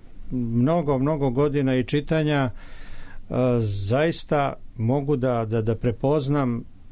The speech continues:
tačno aforizam ne-, određenog autora. Onako kako, na primjer, piše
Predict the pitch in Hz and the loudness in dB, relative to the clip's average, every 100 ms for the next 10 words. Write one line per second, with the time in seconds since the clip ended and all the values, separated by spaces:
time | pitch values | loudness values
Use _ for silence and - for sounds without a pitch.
0 | - 339 302 277 - - - - - 151 | -14 -12 -12 -12 -12 -12 -10 -4 0 0
1 | 156 - 147 135 - 113 104 127 127 151 | 0 0 0 0 -2 -4 0 0 2 0
2 | 127 147 117 - - 123 139 - 127 127 | 2 2 0 -4 0 0 0 0 0 2
3 | 135 131 131 120 120 107 117 101 92 - | 2 2 2 2 2 0 0 -2 -4 -8
4 | - - - - - - 123 135 151 156 | -14 -14 -14 -14 -10 -2 0 2 2 2
5 | 147 - 139 - 127 117 143 143 131 - | -2 0 0 2 0 2 0 2 0 2
6 | - - 127 117 | 0 2 2 2